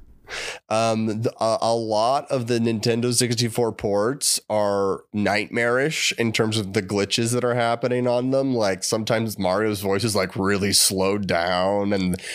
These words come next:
the music is all glitchy. Um, and it's, it's, it's just like that they just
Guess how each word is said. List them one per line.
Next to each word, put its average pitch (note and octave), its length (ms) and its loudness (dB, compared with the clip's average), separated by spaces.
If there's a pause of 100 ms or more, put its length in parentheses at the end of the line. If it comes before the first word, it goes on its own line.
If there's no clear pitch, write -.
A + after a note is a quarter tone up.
(100)
the A#2 100 2
music G2 480 2
is G#2+ 120 0
all G2+ 180 2
glitchy. G2 800 0 (480)
Um, F#2+ 840 0
and A2 200 0
it's, G#2+ 140 -6 (100)
it's, A#2+ 300 2
it's B2+ 180 -2
just E3 180 0
like D#3+ 180 0
that A#2+ 180 -2 (340)
they A#2 180 2
just C3+ 400 0